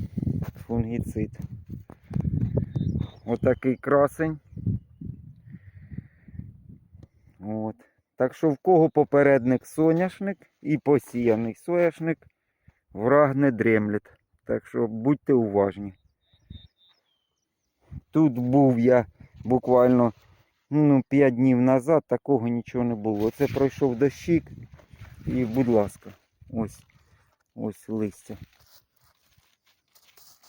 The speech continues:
Ось. Все, це вже верхні листочки.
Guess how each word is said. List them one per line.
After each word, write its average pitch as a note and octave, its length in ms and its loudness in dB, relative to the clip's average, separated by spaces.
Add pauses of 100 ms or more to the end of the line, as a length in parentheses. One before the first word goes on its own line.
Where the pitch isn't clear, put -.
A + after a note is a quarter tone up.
(1300)
Ось. G#2 340 -12 (680)
Все, A2 300 -10
це B2 180 -6
вже A#2 220 -6
верхні A2 480 -4
листочки. - 680 -12